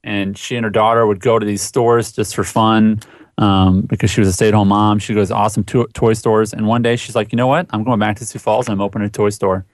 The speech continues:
It's just a beautiful story. Um, you know, it's a video of her ribbon cutting 'cause she is a member of the chamber, and she gets choked up, you know? Like, frankly, I would buy from her and pay, and pay more money, and I do, than Toys R Us or whatever,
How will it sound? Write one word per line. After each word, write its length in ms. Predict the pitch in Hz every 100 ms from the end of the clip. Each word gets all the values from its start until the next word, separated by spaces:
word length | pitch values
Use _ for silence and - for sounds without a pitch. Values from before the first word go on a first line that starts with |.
| - -
It's 100 | 143
just 220 | 233 -
a 40 | 147
beautiful 440 | 117 113 139 -
story. 500 | - 160 208 117 92 - _ _ _ _ -
Um, 600 | 113 113 107 107 104 104 _ _ _ _
you 80 | 131
know, 80 | 123
it's 140 | 113
a 20 |
video 300 | 104 135 143
of 80 | 131
her 160 | 135 113
ribbon 320 | 127 160 131
cutting 320 | 110 95 95
'cause 160 | - 107
she 140 | 127
is 120 | 131
a 20 | 120
member 220 | 98 95
of 60 |
the 60 | 92
chamber, 460 | - 98 92 95 95 _ _ -
and 120 | 117
she 80 | 135
gets 220 | 143 135
choked 340 | - 147 143 175
up, 220 | 208 - _ _ -
you 80 | 120
know? 240 | 117 170 - _ _ 135
Like, 240 | 139 - - _ 147
frankly, 380 | - 196 - 156
I 160 | 123 151
would 200 | 196 135
buy 220 | 131 156
from 180 | 156 117
her 320 | 110 107 107
and 240 | 113 107 107
pay, 280 | 120 117 - -
and 180 | 127
pay 160 | - 127
more 240 | 113 147
money, 300 | 131 95 98
and 160 | 113 104
I 80 | 98
do, 400 | 135 120 95 104 _ _ _ _ -
than 280 | 120 117
Toys 300 | 104 139 131
R 100 | 110
Us 200 | 139 143
or 40 | 110
whatever, 440 | 95 92 101 110